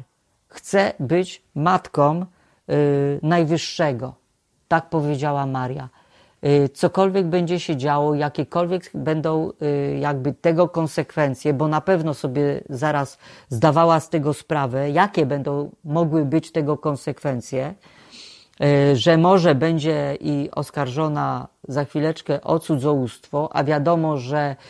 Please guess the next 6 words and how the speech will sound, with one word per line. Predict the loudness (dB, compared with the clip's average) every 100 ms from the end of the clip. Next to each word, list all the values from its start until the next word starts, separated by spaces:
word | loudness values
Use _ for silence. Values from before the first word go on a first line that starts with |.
| -20
w | -2
takim | 0 2 2
wypadku | 2 0 0 0 -2 -2
kamienowano, | 0 2 2 0 -2 -2 -4 -6 -10 -14 _ _ -10
y, | -6 -4 -4 -8 -12 _ _ _ -6
kobiety, | -2 2 2 0 -4